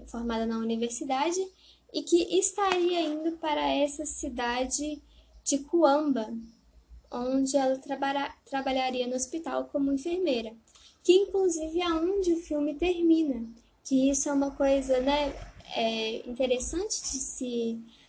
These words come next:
marcar, de se falar, que o filme, ele não foi, ele não termina em Malawi, que é onde o comboio, né, pararia. É, ele termina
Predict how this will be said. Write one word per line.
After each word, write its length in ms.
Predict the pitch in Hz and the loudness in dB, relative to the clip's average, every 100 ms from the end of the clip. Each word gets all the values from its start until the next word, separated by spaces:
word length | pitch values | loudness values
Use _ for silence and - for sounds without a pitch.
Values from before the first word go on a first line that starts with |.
| _ | _
marcar, 640 | 240 233 233 - 254 311 330 | -2 -2 -2 -6 -2 0 2
de 100 | 285 | 2
se 160 | - | 0
falar, 500 | 254 240 233 233 339 | -2 -8 -6 -4 -4
que 220 | 339 - 320 | -6 -6 -6
o 60 | |
filme, 720 | - - 339 415 427 269 240 - - _ - | -6 -2 0 0 0 -2 -4 -12 -20 _ -2
ele 380 | 247 262 294 294 | 2 4 2 0
não 320 | 294 330 466 | 0 0 -2
foi, 560 | - - 311 311 302 294 285 277 269 262 254 247 240 233 | -8 -4 -2 0 0 -2 -2 0 0 0 -2 -4 -4 -4
ele 220 | - 247 | -2 0
não 180 | 269 294 | 2 0
termina 1000 | 339 370 330 320 277 311 427 339 233 233 - | 0 -2 -2 0 0 0 0 0 -2 -4 -4
em 100 | 240 | -2
Malawi, 600 | 233 220 208 196 202 202 - | -2 -4 -6 -6 -6 -10 -10
que 180 | - | -6
é 100 | 240 | -4
onde 540 | 233 226 233 269 294 302 - _ _ _ _ _ _ _ _ _ | -4 -4 -4 -4 -6 -10 -20 _ _ _ _ _ _ _ _ _
o 80 | 262 | -8
comboio, 680 | 262 277 254 247 247 269 277 | 0 2 4 4 4 2 2
né, 240 | 254 285 - | 0 -2 -4
pararia. 800 | 233 233 269 262 269 339 392 415 _ _ _ _ _ - _ - - _ _ - | -6 -4 -4 -2 0 0 0 -6 _ _ _ _ _ -20 _ -20 -20 _ _ -12
É, 320 | - 226 226 | 0 2 4
ele 140 | 226 247 | 2 0
termina 920 | - 277 269 269 247 277 349 359 359 | 4 4 6 0 0 0 0 -2 -4